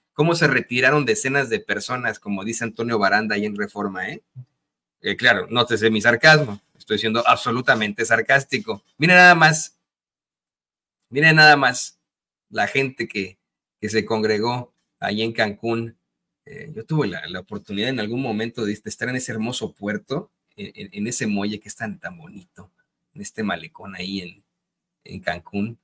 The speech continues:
tan hermoso, tan hermoso. Mira nada más, qué bonito. Bueno, pues así está la, la realidad de los medios de comunicación.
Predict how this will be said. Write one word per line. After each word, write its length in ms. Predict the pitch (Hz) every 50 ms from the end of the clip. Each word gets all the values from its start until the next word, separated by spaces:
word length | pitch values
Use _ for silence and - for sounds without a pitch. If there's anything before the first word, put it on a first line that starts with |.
| _
tan 220 | _ - - 127 117
hermoso, 500 | - - - - 98 98 - 92 90 -
tan 160 | - 104 104
hermoso. 480 | 95 85 90 101 - - - - 95 _ _ _ _
Mira 140 | 117 120 117
nada 160 | 120 117 95
más, 160 | 95 98 -
qué 120 | - - -
bonito. 380 | 107 92 85 80 - _ - _ _ _ _ - - - -
Bueno, 260 | 185 - - 85 - - - - - _ _ _ _
pues 160 | - 123 -
así 200 | 127 117 110 156
está 480 | 220 220 - - 165 220 320 370 349 - -
la, 280 | 131 117 117 113 110
la 180 | 107 113 113 107
realidad 380 | 107 104 104 104 110 110 131 151
de 80 | 165
los 100 | 151 120
medios 160 | 120 143 156
de 80 | 156 151
comunicación. 720 | - 123 113 110 107 110 104 - 113 110 - 202 196 190